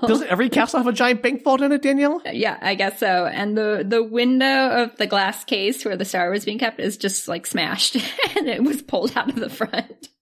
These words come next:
Speaker 1: Clearly a very sophisticated operation and not something that any clumsy idiot could do 'cause this castle has the worst security.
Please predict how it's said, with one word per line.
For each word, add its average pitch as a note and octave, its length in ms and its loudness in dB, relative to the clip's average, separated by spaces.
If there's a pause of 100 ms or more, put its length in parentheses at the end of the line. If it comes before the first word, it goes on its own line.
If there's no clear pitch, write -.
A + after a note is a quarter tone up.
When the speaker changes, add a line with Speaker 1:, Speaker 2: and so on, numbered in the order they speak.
(220)
Speaker 1:
Clearly D4+ 380 4
a G#3 40 4
very A3 280 4
sophisticated F#3 880 2
operation D3 640 4
and D3 120 4
not F3+ 220 4
something D#3+ 240 0
that D3+ 180 2
any D#3+ 240 4
clumsy D3 380 2
idiot D3 240 4
could C#3+ 140 0
do C#3 180 4
'cause C#3+ 220 0
this D3 220 2
castle D3 440 -2
has C3+ 300 2
the D3+ 160 2
worst C3+ 320 0
security. C#3 520 2